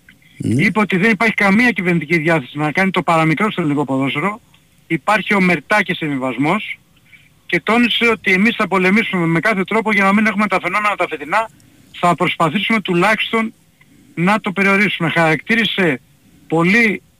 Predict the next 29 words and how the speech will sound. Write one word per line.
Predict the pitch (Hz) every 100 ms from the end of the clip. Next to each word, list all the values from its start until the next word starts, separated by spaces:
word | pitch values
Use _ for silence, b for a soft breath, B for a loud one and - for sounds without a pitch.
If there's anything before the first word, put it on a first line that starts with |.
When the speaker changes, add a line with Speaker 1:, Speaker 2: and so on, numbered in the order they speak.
| _
Speaker 2:
ε, | 156 156 147
κάκιστο | - 226 - 175 170
συνδυασμό, | - 151 156 139 175 160 117 b b b b _ _ -
α, | 143 147 143 151 135 147 - -
τον | 156
Μπαλτάκος | 143 156 180 165 147 123
Μπένετ, | 156 165 226 - - _ _ _ _ _ _ _ -
και | 143
μάλιστα | 160 165 -
έκανε | 220 214 208 -
επίθεση | - 190 233 226 202
στον | 185
Μπαλτάκο | 160 151 202 185
και | 180
είπε | 190
ότι | 190 175 147 B B B B -
ήταν | 202 220 208
Παναθηναϊκός, | 190 170 175 185 185
δεν | 180
μπορώ | 190 220
να | 180
πιστέψω | 147 190 - - 165
πώς | 135 190 185
είναι | 202 180
ακόμα | 160 185 170
με | 156
τη | -
συμπεριφορά | 147 139 139 139 151
του. | 175 208